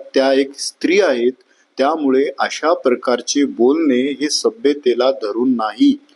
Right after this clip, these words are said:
मी तुमच्या बोलण्याची परवानगी नाकारतो,' आणि त्या व्यक्तीचं भाषण त्यांनी थांबविले. गोपीचंद, आम्ही भारतीय जनता पक्षाचे वैचारिक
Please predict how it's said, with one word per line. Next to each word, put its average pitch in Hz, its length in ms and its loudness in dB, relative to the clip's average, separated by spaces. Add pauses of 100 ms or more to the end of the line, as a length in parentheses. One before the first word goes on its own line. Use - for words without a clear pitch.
(400)
मी 151 180 2 (120)
तुमच्या 170 420 2
बोलण्याची 139 600 0
परवानगी 127 580 0
नाकारतो,' 147 800 -2 (300)
आणि 135 240 2
त्या 156 280 2
व्यक्तीचं 135 640 0
भाषण 127 640 -4
त्यांनी 117 500 0
थांबविले. 117 1080 0 (800)
गोपीचंद, 160 680 0 (280)
आम्ही 127 360 2
भारतीय 127 500 -2
जनता 139 400 2
पक्षाचे 135 640 0
वैचारिक 139 640 0